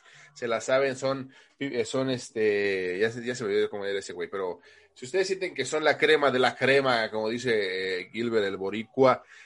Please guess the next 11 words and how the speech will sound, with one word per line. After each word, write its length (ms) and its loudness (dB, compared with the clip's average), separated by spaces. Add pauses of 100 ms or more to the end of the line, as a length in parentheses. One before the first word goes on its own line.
(120)
el 140 -4
Mesías, 640 2
si 160 -10
ustedes 280 -6
sienten 260 -10
que 100 -14
son 380 -2
la, 200 0
la, 480 -2 (240)
la 220 6
élite, 560 0